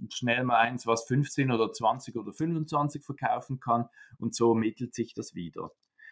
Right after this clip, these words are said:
Also im Prinzip ist mein Ziel, lediglich mit, äh, zehn Produkten im Tag zehn, äh, Units jeweils zu verkaufen zu einem Preis von dreiunddreißig Euro. Und jetzt sieht das Ganze gar nicht mehr so wild aus. Es sieht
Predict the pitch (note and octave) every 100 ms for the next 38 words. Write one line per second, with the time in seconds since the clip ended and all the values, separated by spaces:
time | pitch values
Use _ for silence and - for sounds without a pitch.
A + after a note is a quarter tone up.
0 | - - C#3 B2 B2 B2 C#3+ G3 D3+ C#3
1 | C3 B2 B2+ - D#3 E3+ C#3+ E3+ D#3 -
2 | - - _ B2 C3+ D#3+ F3 E3+ D#3+ -
3 | - _ _ _ _ _ _ C3 B2+ -
4 | - - B2+ A#2+ A2+ - C#3 D3+ E3+ -
5 | C#3 C#3 C#3+ - _ D3 C#3 C3 C3 A#2+
6 | B2 - A#2+ A#2 A#2 B2 B2 - _ _
7 | _ - G#2+ G#2+ A#2 A#2 B2 B2 - -
8 | A2+ A#2 A2+ - G#2 - A#2+ C#3+ - D3+
9 | C3+ A2 G#2 - F#2+ A2 B2+ - G#2 G2+
10 | F#2+ F#2+ G#2 G2+ G2+ - - E2+ G2+ G#2
11 | F#2 - _ _ _ _ _ _ A2+ A#2
12 | A#2+ A#2 _ _ _ _ C#3 - F#3+ F#3
13 | D3+ - C#3+ D3 C#3 C#3 C#3+ D3+ - C#3+
14 | C#3+ B2 C3 C3+ B2 A#2 A#2+ F#2 - A2+
15 | - C3+ C3